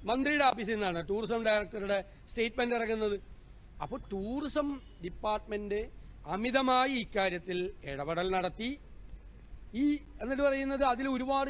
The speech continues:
ചർച്ച ഉണ്ടായിരുന്നെന്നാണ് പറയുന്നത്, ഒരുപാട് ചർച്ച. ഞാൻ ഇന്നലെ, ആ, കൊച്ചിയിൽ കാണിച്ചാണല്ലോ.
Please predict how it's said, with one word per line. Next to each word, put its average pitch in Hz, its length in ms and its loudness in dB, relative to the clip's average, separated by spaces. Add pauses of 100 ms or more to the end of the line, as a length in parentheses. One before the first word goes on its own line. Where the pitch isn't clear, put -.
ചർച്ച 247 200 -2
ഉണ്ടായിരുന്നെന്നാണ് 220 520 -2
പറയുന്നത്, 143 260 -6 (360)
ഒരുപാട് 254 440 0
ചർച്ച. 202 200 -4 (680)
ഞാൻ 202 180 6
ഇന്നലെ, 262 280 6 (360)
ആ, 202 40 6 (160)
കൊച്ചിയിൽ 247 280 0 (120)
കാണിച്ചാണല്ലോ. 240 540 2